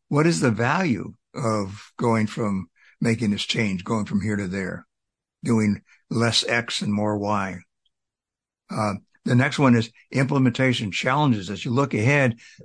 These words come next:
what are some of the, uh, uh, you know what the driving forces may be? What are some of the barriers or some of the restrainers, restraints, resistors in terms of you making this change? It's important just, uh, to, uh, identify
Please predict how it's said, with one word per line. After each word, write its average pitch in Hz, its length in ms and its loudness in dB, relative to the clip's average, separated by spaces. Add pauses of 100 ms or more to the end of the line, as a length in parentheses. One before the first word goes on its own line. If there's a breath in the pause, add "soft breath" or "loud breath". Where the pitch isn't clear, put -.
what 127 180 2
are 135 80 4
some 135 240 2
of 123 80 4
the, 113 260 2
uh, 98 160 -2 (460)
uh, - 80 -4
you 113 160 4
know 135 120 6
what 131 100 4
the 127 100 2
driving 131 460 4
forces 110 440 0
may 104 180 0
be? 110 200 0
What 131 180 2
are 139 60 2
some 139 220 0
of 127 60 0
the 127 80 0
barriers 107 680 -2
or 101 80 -8
some 117 220 -2
of 104 60 -2
the 101 220 -4 (500 soft breath)
restrainers, 117 760 2 (440)
restraints, 123 680 0
resistors 104 760 -2 (300)
in 104 180 0
terms 110 320 2
of 98 140 -4
you 101 300 -2 (340)
making 107 360 0
this 92 120 0
change? - 640 -2 (240)
It's - 80 -16
important 110 420 0
just, - 340 -4
uh, 123 100 -6
to, 113 300 -2 (100)
uh, 104 280 -2
identify 107 680 0